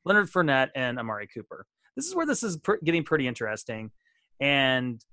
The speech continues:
uh, Josh Jacobs, you, as you mentioned, the running back seven here. Uh, I, I think what this is starting to show me is that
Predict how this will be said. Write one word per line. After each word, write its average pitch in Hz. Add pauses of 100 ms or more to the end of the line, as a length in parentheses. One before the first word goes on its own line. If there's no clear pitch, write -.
(720)
uh, - (180)
Josh 180
Jacobs, 175 (180)
you, 143
as 135
you 139
mentioned, 131
the 127
running 127
back 123
seven 123
here. 120 (760)
Uh, 127 (340)
I, 135
I 151
think 208
what 160
this -
is 143
starting 151
to 131
show 143
me 139
is 127
that 123